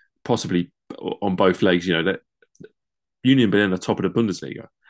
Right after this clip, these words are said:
I mean, obviously they might not finish top coming into the season, but that just shows you what standard of opposition they are, you know.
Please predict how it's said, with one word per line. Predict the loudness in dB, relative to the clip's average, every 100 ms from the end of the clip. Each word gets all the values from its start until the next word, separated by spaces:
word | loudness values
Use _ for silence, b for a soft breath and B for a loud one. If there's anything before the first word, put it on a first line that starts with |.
| 0
I |
mean, | 2 2 0 0
obviously | 0 0
they | 0
might | 2 0
not | -2
finish | -2 -2 -2 -4 -10 -14 _ _ -10
top | -4 -4 -4 -18 -8
coming | -4 -2
into | -4
the | -2
season, | 2 2 2
but | 0
that | 0
just | 0 -2
shows | 0 0 0
you | -2
what | -2 -4 -8
standard | -6 -4 -4
of | -6
opposition | -6 -8 -8 -4
they | -2
are, | -2 -2
you | -6
know. | -10